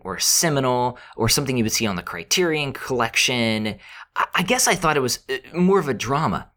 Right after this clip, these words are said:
But this is a, this is a horror movie. This is a drama. In some ways, this is a comedy. And so when I'm looking at South Korean history,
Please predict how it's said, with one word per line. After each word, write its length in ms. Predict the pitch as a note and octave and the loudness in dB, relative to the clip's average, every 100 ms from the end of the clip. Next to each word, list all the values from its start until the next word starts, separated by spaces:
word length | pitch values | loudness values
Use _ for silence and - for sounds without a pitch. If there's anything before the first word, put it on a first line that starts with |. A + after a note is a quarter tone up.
| _ | _
But 160 | - C3 | -4 0
this 200 | G3+ - | 0 0
is 200 | G#3+ - | -2 -2
a, 440 | G2+ A2 G2+ F#2+ - - - | 0 2 2 0 -6 -20 -6
this 120 | A2 | -4
is 120 | F#2 | -2
a 40 | G2+ | -4
horror 420 | - D3 D3 D3+ | -4 0 0 0
movie. 440 | D3+ E3 G#3+ C#4 _ _ _ | -2 -2 -4 -8 _ _ _
This 180 | A2 A2 | -2 2
is 160 | C#3 B3 | 2 2
a 60 | |
drama. 560 | F3 B2 G2 F#2+ G2+ B2 | 2 0 0 -2 -4 -6
In 120 | A2+ A#2+ | -4 0
some 320 | - D3 D3+ | 2 2 -2
ways, 360 | D3+ C3+ A#2 | 0 2 0
this 220 | G2+ A2 A2 | -2 -2 0
is 220 | G2 - - | 0 -2 -6
a 80 | |
comedy. 600 | - - F#3+ C4 D3 - - - - - | -10 -2 -2 -2 -4 -6 -14 -16 -16 -2
And 140 | D#3 | 0
so 160 | D3 F3 | 4 2
when 160 | D3+ D3 | 2 2
I'm 240 | C#3 C3+ | 0 2
looking 340 | G#3 - A#3+ | 0 0 -6
at 320 | C3 G#2 F#2+ _ _ _ _ _ _ | -2 -2 -4 _ _ _ _ _ _
South 440 | - - D3+ D#3 | 0 2 2 0
Korean 520 | - - C#3 B2 A#2 G#2 | -4 -2 0 2 2 0
history, 720 | - A#2 - - D#2 - | 0 0 0 -2 -12 -16